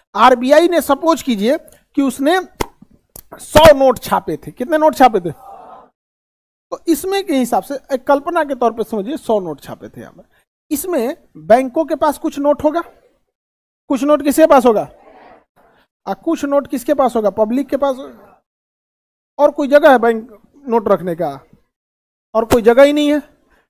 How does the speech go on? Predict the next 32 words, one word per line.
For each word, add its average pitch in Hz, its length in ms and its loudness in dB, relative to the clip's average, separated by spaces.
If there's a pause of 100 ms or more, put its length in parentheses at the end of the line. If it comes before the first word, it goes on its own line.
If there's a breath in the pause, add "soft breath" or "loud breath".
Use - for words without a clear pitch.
(180)
नोट 269 200 2
रखने 294 260 2
का। 294 80 6
दूसरा 277 260 4
कोई 311 140 0
जगह, 302 200 6
या 269 160 6
तो 302 100 2
आपके 285 260 4
कैश 311 320 4
में 302 100 2
होगा, 269 220 6
आपके 254 380 0
जेब 262 200 6
में 262 120 0
होगा, 247 220 4
पिताजी 240 420 2
के, 247 120 2
मम्मी 240 280 -2
के 240 100 2
पास 226 200 2
बक्सा 226 340 -2
में 240 120 -2
होगा, 220 240 2
अखबार 226 280 0
के 233 100 -8
नीचे 233 260 -4
चिपका 220 420 -4
के 226 120 -2
रखी 220 220 -4
होंगी 208 160 -4
मम्मी, 202 380 -8